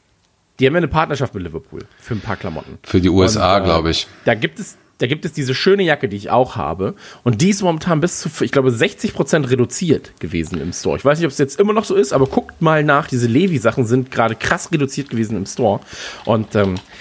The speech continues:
Speaker 1: die Jacke ist eine der schönsten Jacken, die ich je getragen habe.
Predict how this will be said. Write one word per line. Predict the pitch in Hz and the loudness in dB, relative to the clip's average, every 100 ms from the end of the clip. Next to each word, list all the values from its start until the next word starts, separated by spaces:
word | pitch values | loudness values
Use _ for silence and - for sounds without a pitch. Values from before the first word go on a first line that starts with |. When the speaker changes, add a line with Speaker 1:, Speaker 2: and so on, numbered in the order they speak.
| - - | -10 -4
Speaker 1:
die | |
Jacke | 107 170 - | 0 0 2
ist | 120 113 | 0 2
eine | 101 92 | -2 0
der | 98 | -2
schönsten | - 175 202 - 202 190 196 117 | 2 2 2 -2 -2 -2 -4 0
Jacken, | 127 - 127 | 0 2 0
die | 107 | 0
ich | - | 0
je | 117 110 | 2 2
getragen | - 98 90 85 90 | 0 0 0 0 -6
habe. | - 62 | -8 -10